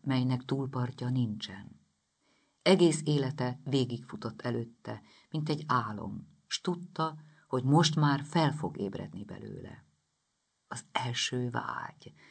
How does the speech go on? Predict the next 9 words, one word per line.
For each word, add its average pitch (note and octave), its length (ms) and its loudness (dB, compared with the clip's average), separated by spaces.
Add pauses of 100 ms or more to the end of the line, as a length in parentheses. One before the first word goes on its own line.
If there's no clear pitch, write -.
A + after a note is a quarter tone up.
(600)
a - 140 -6
csodaszép, C#3 720 4
a A#2+ 100 -2
gazdag D3+ 520 2
úrleányt B2+ 760 0
elérhetni B2 960 0
volt B2 400 0
barsorsának A2 880 -2
alapja. G#2+ 580 -12